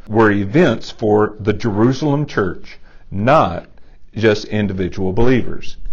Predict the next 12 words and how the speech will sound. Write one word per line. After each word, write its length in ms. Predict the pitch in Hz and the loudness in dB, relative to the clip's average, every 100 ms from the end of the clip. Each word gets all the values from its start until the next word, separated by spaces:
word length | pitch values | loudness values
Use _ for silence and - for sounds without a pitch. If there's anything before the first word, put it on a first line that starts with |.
| - - - | -2 -2 -2
It 140 | 123 117 | 0 2
occurred 380 | 120 107 90 101 | 2 -2 -2 -2
only 420 | 123 180 214 220 | 2 4 2 0
in 140 | - 156 | -2 -2
the 80 | |
house 580 | 151 - 185 92 95 - - - - | -2 0 0 0 -2 -2 -2 -2 -2
in 180 | 123 120 | 2 0
which 240 | 104 104 | 0 -4
the 80 | 127 | -8
church 400 | - 101 95 95 | -4 -4 -4 -2
was 140 | 107 | -4
assembled. 560 | 127 - 185 147 - - | -2 0 0 -2 -8 -12